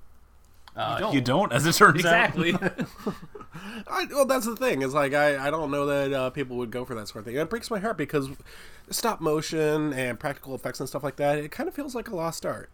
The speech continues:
Speaker 3: and, uh, it breaks my heart a little bit. And
Speaker 2: Counterpoint, Baby Yoda. No one would have cared if that dude was C G I.
Speaker 1: <laughs> Correct.
Speaker 2: Period. Normies want this, they just don't know they want it.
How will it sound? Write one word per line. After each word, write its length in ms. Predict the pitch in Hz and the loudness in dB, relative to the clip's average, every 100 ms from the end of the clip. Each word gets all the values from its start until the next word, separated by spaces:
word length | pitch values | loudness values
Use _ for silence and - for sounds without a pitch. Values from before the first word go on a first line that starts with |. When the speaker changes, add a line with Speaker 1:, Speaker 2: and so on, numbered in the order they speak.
| - | -8
Speaker 3:
and, 420 | 131 135 131 131 | -2 0 0 0
uh, 280 | 131 131 127 | 0 0 0
it 80 | 127 | -2
breaks 180 | 165 - | -6 -6
my 60 | 156 | -6
heart 180 | 170 | -6
a 40 | 123 | -6
little 120 | 98 | -10
bit. 280 | 101 101 101 - | -12 -12 -14 -14
And 280 | 120 113 113 | -10 -6 -6
Speaker 2:
Counterpoint, 840 | 110 190 202 208 - 175 170 160 - 143 - | 2 2 4 0 0 0 2 -2 -6 -18 -8
Baby 260 | 151 139 131 | -6 -6 -6
Yoda. 340 | 117 104 113 - | -8 -8 -10 -12
No 200 | 151 143 | -6 -4
one 140 | 139 143 | -4 -4
would 80 | 139 | -6
have 80 | - | -4
cared 240 | 131 117 | -4 -4
if 80 | - | -6
that 120 | 117 | -8
dude 160 | 117 110 | -8 -10
was 100 | 110 | -10
C 120 | 110 | -10
G 180 | 104 101 | -10 -10
I. 140 | 123 151 - - | -10 -10 -14 -20
Speaker 1:
<laughs> 260 | - - - | -20 -20 -14
Correct. 300 | 117 92 - | -10 -8 -8
Speaker 2:
Period. 340 | 123 113 107 - - - - - - - 156 | -8 -12 -16 -20 -20 -20 -20 -20 -20 -16 -6
Normies 540 | 165 175 208 226 170 | 0 2 4 4 4
want 260 | 175 185 196 | 2 2 4
this, 220 | 190 - | 0 2
they 120 | 160 | 2
just 220 | 147 143 | 2 -2
don't 220 | 151 143 | -4 -4
know 160 | 131 117 | -4 -6
they 100 | 110 | -6
want 220 | 95 95 | -10 -14
it. 80 | 95 | -16